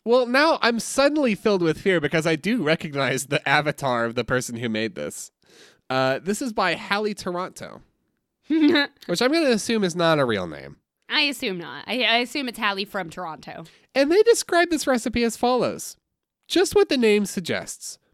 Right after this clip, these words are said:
Speaker 1: Melted cheese and sweet, gooey peanut butter is a delicious combo." Now, I will just say
Speaker 2: You'd eat this?
Speaker 1: I, I don't know that I would eat this now.
Speaker 2: But you would not eat it.
Speaker 1: It doesn't gross me out, no.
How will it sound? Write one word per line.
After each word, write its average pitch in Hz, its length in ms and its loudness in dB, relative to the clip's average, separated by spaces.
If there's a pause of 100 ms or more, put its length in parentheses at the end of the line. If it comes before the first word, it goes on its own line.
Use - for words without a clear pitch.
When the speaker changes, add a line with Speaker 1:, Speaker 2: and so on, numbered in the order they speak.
Speaker 1:
Melted 311 420 2
cheese 135 500 -2
and 123 220 -6
sweet, 214 460 -2 (360)
gooey 202 380 4
peanut 143 360 0
butter 87 360 -4 (120)
is 143 200 0
a 151 80 0
delicious 143 680 0
combo." 101 520 -4 (760)
Now, 196 160 0
I 208 60 4
will 247 140 4
just 233 220 -6
say 107 200 -6 (160)
Speaker 2:
You'd 220 200 -10
eat 208 200 -10
this? 233 360 -6 (360)
Speaker 1:
I, 240 340 0
I 233 120 -2
don't 285 200 -2
know 254 140 2
that 220 140 0
I 185 80 0
would 175 300 0
eat 175 220 -8
this 156 240 -6
now. 147 440 -4 (300)
Speaker 2:
But 254 180 -12
you 302 100 -10
would 339 160 -8
not 349 320 -2
eat 349 160 0
it. 190 260 -2 (380)
Speaker 1:
It 277 80 -2
doesn't 294 240 0
gross 208 260 0
me 156 120 -2
out, 107 220 -4
no. 117 240 -2